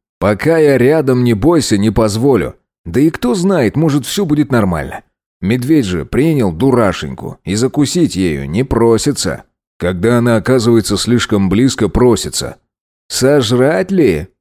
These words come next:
«Нет, не сожрать. Возможно, кое-что похуже». «Не попробуешь, не узнаешь. Пригласи её вон», кинул в сторону окна.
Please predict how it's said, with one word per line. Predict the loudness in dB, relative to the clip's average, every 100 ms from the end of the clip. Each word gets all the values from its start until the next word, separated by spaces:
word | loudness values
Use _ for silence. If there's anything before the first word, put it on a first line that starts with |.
| -8
«Нет, | -2 0 0 -2 -6 _ _ _
не | -6 -4
сожрать. | -2 0 0 -2 -4 -4 -10 _ _ _ -6
Возможно, | -4 0 0 0 0
кое-что | 2 2 2 0
похуже». | 0 -2 -2 -2 -6 -14 _ _ _ -6
«Не | -4 0
попробуешь, | 0 0 2 4 4 2 0 -2
не | -2
узнаешь. | -2 0 0 -2 -4 -8 -16 _ _ -4
Пригласи | -2 0 0 0 0
её | 2 2
вон», | 2 0 0 -4 -8 _ _
кинул | -4 0 0
в | -2
сторону | -2 0 2 0
окна. | -2 -4 -8